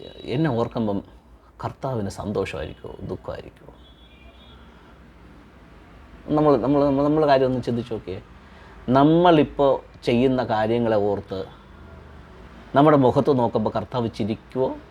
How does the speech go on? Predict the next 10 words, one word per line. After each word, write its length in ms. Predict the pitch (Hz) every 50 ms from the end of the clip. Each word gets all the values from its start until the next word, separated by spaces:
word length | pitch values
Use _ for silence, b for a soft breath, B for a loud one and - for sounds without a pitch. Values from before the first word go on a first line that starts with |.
| - - - - - - - - - - - - - -
കർത്താവ് 340 | 110 - - 117 110 107 107
വിഷമിച്ചിരിക്കുമോ? 680 | 104 - - 104 98 95 - - - - - - - - - - - - - - - - - - - - - - - - - - - - - - - - - - - - - - - - - - - - - - - - - - - - - - -
നമ്മളെ 480 | 123 139 160 185 196 208 214 185 160
ഓർത്ത്, 480 | 135 120 117 123 127 131 - - 131 - - -
ഓർക്കുമ്പോൾ, 680 | 123 135 151 151 - 147 120 110 95 95 - - 110
ന-, 180 | 113 123 - -
നമ്മളെ 380 | - 135 139 160 190 190 - 135
ഓർക്കുമ്പോൾ 440 | 123 117 117 117 - 139 120 117 104
കർത്താവിൻ്റെ 520 | - 104 90 - 127 131 123 117 107 104
മുഖത്തെ 380 | 104 104 101 - 135 - -